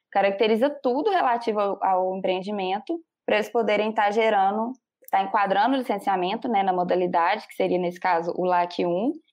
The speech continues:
e depois tá gerando a lista de documento. Normalmente, a gente já pega uma lista de documento pré-definida pra já adiantar, mas depois que essa lista, ela é, que sai a lista que realmente vai ser seguida, a gente vê se tem algum documento diferente e adequa o cronograma.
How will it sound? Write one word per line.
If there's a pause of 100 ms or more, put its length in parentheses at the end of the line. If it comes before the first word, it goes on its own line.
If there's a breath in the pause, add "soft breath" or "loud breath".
e
depois
tá
gerando
a
lista
de
documento. (280)
Normalmente,
a
gente
já
pega
uma
lista
de
documento
pré-definida
pra
já
adiantar, (340)
mas
depois
que
essa
lista,
ela
é,
que
sai
a
lista (280)
que
realmente
vai
ser
seguida,
a
gente (180)
vê
se
tem
algum
documento
diferente
e
adequa
o
cronograma.